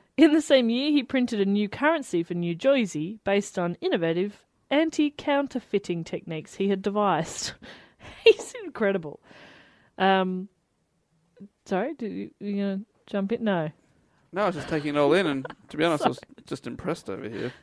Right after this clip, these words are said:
Speaker 1: I know. Now you can't. I can't. But, uh, it's still at the back of my head. I'm like, "I know he's a perv." <laughs>
Speaker 2: Yeah, well, to be honest, I think his currency was probably, like, those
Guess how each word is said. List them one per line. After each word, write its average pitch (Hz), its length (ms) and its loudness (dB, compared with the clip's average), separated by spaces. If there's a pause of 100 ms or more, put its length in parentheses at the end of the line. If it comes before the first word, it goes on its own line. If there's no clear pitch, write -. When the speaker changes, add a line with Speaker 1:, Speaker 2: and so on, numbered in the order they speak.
(100)
Speaker 1:
I 190 100 2
know. 233 220 8 (300)
Now 226 140 2
you 220 100 4
can't. 208 320 4 (1200)
I 202 40 -18
can't. 208 320 -6 (420)
But, 202 160 0
uh, - 40 -8
it's 135 540 -4
still 262 240 4
at 240 40 4
the 220 60 8
back 202 200 6
of 208 60 -2
my 196 80 4
head. 214 220 4
I'm 165 100 2
like, 170 280 -4
"I 165 60 -6
know 180 200 0
he's 196 160 2
a 175 80 -4 (280)
perv." 190 280 0
<laughs> - 160 -6 (440)
Speaker 2:
Yeah, 190 140 6
well, 160 160 6
to 180 140 -2
be 180 80 6
honest, 143 180 0
I 160 80 2
think 160 180 0
his 175 160 -4
currency 139 440 0
was 127 100 -4
probably, 120 320 -2
like, 110 180 -4
those 123 200 -4